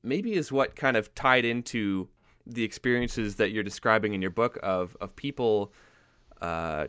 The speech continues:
constantly traveling, uh, and of being almost, you, you, you can always kind of be that one, one step removed from ending up in that kind of situation where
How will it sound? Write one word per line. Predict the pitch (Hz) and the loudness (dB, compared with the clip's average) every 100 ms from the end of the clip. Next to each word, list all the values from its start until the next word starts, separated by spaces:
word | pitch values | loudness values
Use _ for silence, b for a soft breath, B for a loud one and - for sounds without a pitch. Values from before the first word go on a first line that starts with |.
| - | -6
constantly | 127 127 135 120 101 | 0 2 2 0 -2
traveling, | - 101 101 95 87 85 | 2 6 6 4 -2 -2
uh, | 90 71 | -2 -2
and | 101 | -2
of | 107 | 0
being | 131 143 135 | 2 2 2
almost, | 120 110 101 - - _ _ - | 0 0 -2 -8 -20 _ _ -6
you, | 117 117 | -4 -4
you, | - 120 | -6 -8
you | - 123 | -8 -4
can | 131 | 0
always | 147 143 | 4 4
kind | - 135 | 4 0
of | 117 | 2
be | 117 | 2
that | 101 92 | 2 2
one, | 101 120 120 - | 2 2 0 -6
one | 95 113 120 | -2 0 0
step | - 120 104 | -2 -2 0
removed | 101 110 104 - | 0 0 0 -2
from | - 110 113 101 | 0 4 4 4
ending | 98 95 95 | 2 2 2
up | 95 101 | 2 2
in | 90 | 0
that | 87 - | -2 -4
kind | 90 | -6
of | 87 | -4
situation | 92 - 90 95 - 87 | -8 -6 -4 -4 -4 -4
where | 90 98 95 87 | 2 4 4 2